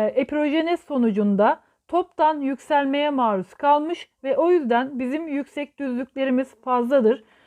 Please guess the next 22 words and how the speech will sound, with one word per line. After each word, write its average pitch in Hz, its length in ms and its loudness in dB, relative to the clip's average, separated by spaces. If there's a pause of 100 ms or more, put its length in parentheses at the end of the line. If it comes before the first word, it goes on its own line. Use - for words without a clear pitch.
(340)
Bunların 311 320 -2
yerlerini, 311 640 0 (120)
e, 220 320 2
diğer 285 320 4
konuda 269 560 0
tek 285 220 -10
tek 262 200 -10
anlatacağız. 240 580 -2 (160)
Mesela 262 220 -4
Türkiye'den 247 640 0 (760)
Teke, 262 480 0 (340)
e, 208 140 -6
Taşeli, 233 640 0 (380)
Erzurum, 240 680 0
Kars, 240 340 -2 (180)
Ardahan 247 560 0
platosu, 202 680 -4 (380)
e, 208 40 -6
Obruk 240 600 0
platosu 214 420 -4
gibi 220 420 -4
platolarımız 240 680 0